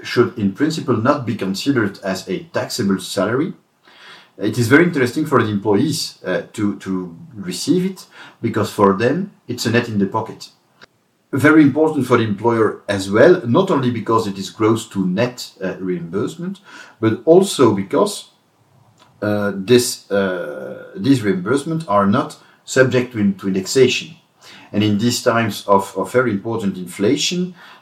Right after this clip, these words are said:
uh, and of indexation, uh, that can go up to ten, twelve percent, depending on the sector where you're active in,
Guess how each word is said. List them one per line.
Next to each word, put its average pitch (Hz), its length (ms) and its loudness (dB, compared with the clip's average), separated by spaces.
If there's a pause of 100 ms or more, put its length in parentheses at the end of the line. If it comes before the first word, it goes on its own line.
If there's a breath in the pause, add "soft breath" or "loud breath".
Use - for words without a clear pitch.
(120)
uh, 101 340 2
and 107 100 -4
of 98 120 0
indexation, 104 920 -2 (300 loud breath)
uh, 98 380 2
that 101 280 -4
can 120 440 2 (1200)
go 117 260 6
up 107 220 0
to 107 200 -6
ten, 131 340 4
twelve 139 340 4
percent, 143 400 -4
depending 131 400 -2
on 123 80 -4
the 104 80 -6
sector 131 460 -4
where 131 140 -2
you're 127 200 0
active 135 400 -8
in, 139 240 -2